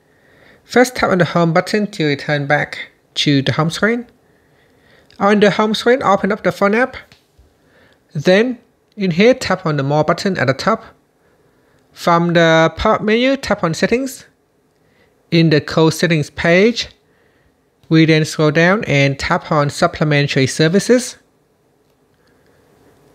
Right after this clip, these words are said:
Then in here, tap on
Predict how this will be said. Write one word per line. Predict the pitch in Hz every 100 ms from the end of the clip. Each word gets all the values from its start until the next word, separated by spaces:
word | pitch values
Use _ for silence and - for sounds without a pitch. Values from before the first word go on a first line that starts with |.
| -
Then | 147 196 202
in | 202
here, | 180 226 254 254 _ _ _ _ _ _ _ _ _ _ _ _ _ _ _ _ _
tap | - 208 202
on | 170 160 151